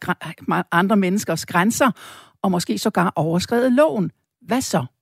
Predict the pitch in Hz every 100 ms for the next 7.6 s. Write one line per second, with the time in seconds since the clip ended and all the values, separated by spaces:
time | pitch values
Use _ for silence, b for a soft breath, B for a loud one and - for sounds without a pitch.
0 | _ B B B B B B - 240 302
1 | 262 247 269 254 254 233 220 202 240 220
2 | 208 190 220 226 214 185 170 170 180 196
3 | 262 240 202 170 165 160 160 156 - 190
4 | 254 214 214 190 - 226 233 214 208 220
5 | - 269 214 180 214 - 196 190 - 202
6 | - 208 226 214 185 170 170 190 175 202
7 | 180 165 - 311 -